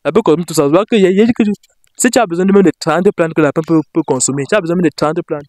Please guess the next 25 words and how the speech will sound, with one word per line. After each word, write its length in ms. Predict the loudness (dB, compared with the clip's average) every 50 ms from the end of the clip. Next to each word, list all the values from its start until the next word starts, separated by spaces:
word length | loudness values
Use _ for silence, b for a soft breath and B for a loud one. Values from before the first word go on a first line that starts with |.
| -10 -6
laisse-moi 280 | -4 -2 0 0 0
ça 120 | 0 0 -2
en 40 | -2
commentaire. 460 | -4 -6 -8 -8 -8 -8 -6 -8 -8 -8 _ b b b b b b b
Je 60 | -4 -2
vais 40 |
faire 120 | 0 2 0
le 40 | 2
plaisir 340 | 2 0 0 0 0 0
et 80 | 0 2
que 80 | 2 2
ça 160 | 2 2 2
va 80 | 0
me 80 | 0 -2
dépasser. 400 | -4 -4 -4 -4 -4 -4 -6 -6
Ça 100 | -6 -4 -2
va 100 | -2 -2
me 60 | -2
dépasser. 320 | -4 -6 -8 -10 -10 -6 -4 -2
Il 40 |
y 20 | 0
a 20 |
les 100 | 0 0
plantes 260 | 0 0 0 0 -2 -2 -2
partout. 340 | -2 -2 -2 -2 -4 -6